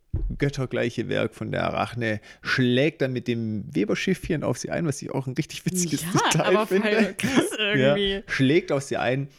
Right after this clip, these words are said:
Speaker 1: und Arachne hat so Angst vor der Zorn der Göttin, ihre Überheblichkeit, ihre Hybris hat sich gewandelt, sodass sie sich am darauffolgenden Tag selber töten möchte.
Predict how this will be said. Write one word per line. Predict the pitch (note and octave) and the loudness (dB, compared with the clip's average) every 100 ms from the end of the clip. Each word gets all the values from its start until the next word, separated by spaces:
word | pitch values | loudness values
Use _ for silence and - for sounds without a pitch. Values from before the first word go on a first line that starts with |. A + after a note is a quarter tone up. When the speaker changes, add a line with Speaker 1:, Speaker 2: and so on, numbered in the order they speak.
| _ _ | _ _
Speaker 1:
und | A#2 G2 | -4 0
Arachne | G#2 A#2 - A2+ | 2 0 -2 -4
hat | G2+ | -4
so | - D3+ - | 0 0 2
Angst | B2+ C3 - | 0 -2 -4
vor | A#2+ | -2
der | G#2+ G#2+ | 0 0
Zorn | A2+ A#2 | -2 0
der | G#2+ | 0
Göttin, | G#2+ G#2+ A2+ G2 | 0 -2 -4 -2
ihre | F#2+ G2 | -2 0
Überheblichkeit, | G#2 G#2+ A#2+ - A2 - A2 - | 0 2 0 -2 -6 -2 0 0
ihre | E2 G#2 G2+ | 0 0 2
Hybris | D#3 - F3 F3 - - _ _ _ _ _ | 0 2 2 2 0 -10 _ _ _ _ _
hat | A#2+ - | -6 -4
sich | A2+ - | -8 -6
gewandelt, | A2 A2+ B2 B2 B2 A#2 - - - | -2 0 2 2 2 0 -6 -20 -20
sodass | - G#2 - F2+ - - _ | -12 -8 0 0 -2 -10 _
sie | - - A2 - - | -14 -8 -6 -6 -8
sich | - G#2+ G#2 - | -6 -4 -4 -4
am | F#2+ | -2
darauffolgenden | F2 F#2+ - G#2 G2 F#2+ | 0 -2 -2 -8 -8 -8
Tag | - F#2+ - - | -4 -4 -4 -6
selber | - E3 D#3+ | 0 0 0
töten | C#3 A2+ F2+ | -2 -6 -8
möchte. | - - - | -14 -14 -18